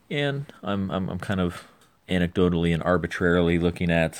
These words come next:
you know, blood pressure. I'm, I'm not gonna put a li-, a lot of weight on blood pressure, um, because oftentimes blood pressure is one of the last things to really be affected, uh, with somebody that's hypoperfused.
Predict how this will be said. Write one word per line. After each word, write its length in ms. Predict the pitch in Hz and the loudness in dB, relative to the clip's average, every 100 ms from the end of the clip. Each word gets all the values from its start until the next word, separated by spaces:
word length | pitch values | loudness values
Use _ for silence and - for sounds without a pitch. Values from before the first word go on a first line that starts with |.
| - | -12
you 140 | 170 175 | -6 -2
know, 100 | 82 | -2
blood 240 | 78 78 | 0 -2
pressure. 360 | 82 - - 58 | -2 -6 -6 -10
I'm, 120 | 71 | -8
I'm 120 | - 85 | -6 -4
not 160 | 87 | -4
gonna 120 | 98 | -4
put 160 | 92 - | -6 -4
a 40 | |
li-, 180 | 104 98 - | 0 0 0
a 60 | |
lot 180 | 95 92 | 4 6
of 140 | 90 85 | 6 4
weight 320 | 92 87 - | 2 0 -2
on 120 | 82 80 | -8 -6
blood 240 | 82 80 | -2 -4
pressure, 440 | - - - - - - - - - - | -4 -10 -10 -14 -18 -20 -20 -20 -16 -8
um, 440 | 76 71 67 - - - - _ _ | -4 -4 -6 -10 -18 -20 -20 _ _
because 220 | - 82 | -12 -4
oftentimes 640 | 71 80 - 87 80 78 - | 2 2 2 -4 -4 -4 -4
blood 200 | 80 76 | -6 -4
pressure 360 | 85 76 76 | -6 -6 -6
is 120 | 71 | -8
one 140 | - 76 | -6 -6
of 60 | |
the 80 | 71 | -6
last 400 | 69 73 73 - | 0 2 0 -2
things 260 | 71 71 73 | -8 -8 -8
to 120 | 67 | -8
really 220 | 73 76 | -4 -4
be 140 | 65 57 | -6 -10
affected, 560 | - 92 76 - 50 - - _ _ | -6 -2 -2 -2 -10 -12 -20 _ _
uh, 240 | - 76 71 | -12 -8 -8
with 80 | 69 | -8
somebody 260 | - 73 60 | -8 -8 -8
that's 200 | 62 - | -10 -10
hypoperfused. 840 | - - - - - 95 - - | -10 -12 -16 -14 -10 -8 -10 -14